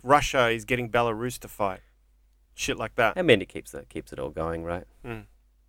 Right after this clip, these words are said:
Speaker 2: It's the way of the world, right? We like fighting. Everyone's fight-, but then you do it too much. Europe did that.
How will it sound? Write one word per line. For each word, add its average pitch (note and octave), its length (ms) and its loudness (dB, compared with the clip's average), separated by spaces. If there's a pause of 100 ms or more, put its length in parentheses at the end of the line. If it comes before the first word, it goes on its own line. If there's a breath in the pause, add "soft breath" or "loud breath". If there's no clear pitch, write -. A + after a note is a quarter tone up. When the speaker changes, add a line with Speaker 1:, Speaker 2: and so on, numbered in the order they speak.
Speaker 2:
It's - 160 -18
the D#2+ 100 -4
way E2 160 0
of D#2+ 60 -4
the E2 100 -4
world, E2+ 280 -2
right? F#2+ 160 -8 (580)
We C3+ 80 6
like C3 200 10
fighting. - 400 -10 (220)
Everyone's E2+ 400 -2
fight-, G2 120 -8 (240 soft breath)
but C#3 100 4
then E3 200 10
you C3+ 60 6
do C3 140 10
it A#2 100 6
too A#2 160 -4
much. F#2+ 220 2
Europe C#3 220 8
did - 160 -16
that. - 200 -10